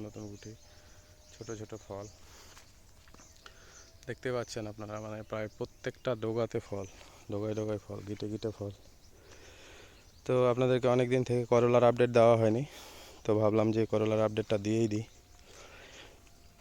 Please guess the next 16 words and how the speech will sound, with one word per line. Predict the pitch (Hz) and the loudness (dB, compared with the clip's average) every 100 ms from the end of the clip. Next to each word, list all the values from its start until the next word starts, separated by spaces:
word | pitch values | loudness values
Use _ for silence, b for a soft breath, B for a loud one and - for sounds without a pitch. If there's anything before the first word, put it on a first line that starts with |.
| - | -6
করলার | - 117 120 | 0 2 2
জমিতে | 117 117 120 120 | 2 0 2 4
আমার | 117 139 | 6 8
নিজেরও | 135 123 127 123 120 117 104 101 120 | 8 8 8 8 6 4 0 -2 -6
স্প্রের | - 120 110 | -2 -2 2
পর | 113 110 | 4 4
আসা | 107 - | 2 2
হয়নি। | 110 107 113 139 B B B B B B B B B B B B - | 2 2 0 -4 B B B B B B B B B B B B -2
এবার | 120 131 | 6 8
আমরা | 135 139 | 8 6
যে | 135 131 | 8 6
স্প্রেটা | 127 - 131 135 | 4 2 2 4
করেছিলাম | 123 120 120 139 | 2 2 0 -2
সেটা | - 117 117 | -2 0 0
হচ্ছে | 117 - 113 | 0 0 0
সাদামাছি | 113 117 110 113 110 | 2 0 2 0 0